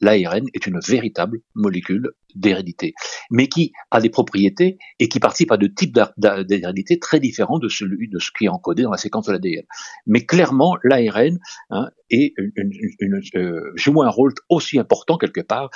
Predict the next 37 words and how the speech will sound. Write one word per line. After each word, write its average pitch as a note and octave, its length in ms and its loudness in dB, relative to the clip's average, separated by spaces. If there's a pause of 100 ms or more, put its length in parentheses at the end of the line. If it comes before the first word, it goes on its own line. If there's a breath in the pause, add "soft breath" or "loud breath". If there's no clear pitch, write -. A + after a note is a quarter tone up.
(240 loud breath)
que B2+ 80 4
la, G#2+ 180 2
l'A F#2+ 120 2
D F2+ 120 -2
N. F2 80 -2 (220 loud breath)
C'est - 120 0
la B2 60 4
seule D#3+ 180 2
chose. - 300 2
Alors, G2 160 4
les G#2 100 2
petits E3 280 2
A - 20 6
R B2+ 140 4
N A#2+ 80 -2
non G#2+ 100 0
codants, C3+ 240 0
c'est-à-dire C#3+ 280 0
que B2+ 80 -2
les A2+ 120 0
A A2 60 4
R G2+ 180 -2
N, E3 80 -2
ils C3 80 -10
peuvent - 140 -4
faire G2+ 120 -4
des F2 120 -14
différentes F2+ 460 -12
tailles, C#3+ 140 2
ils - 40 -2
peuvent G2 100 -4
y F2+ 40 -4
avoir F2 120 -6
des E2 120 -12
milliers, G2+ 280 -2
des E3 120 -4
millions A3+ 340 2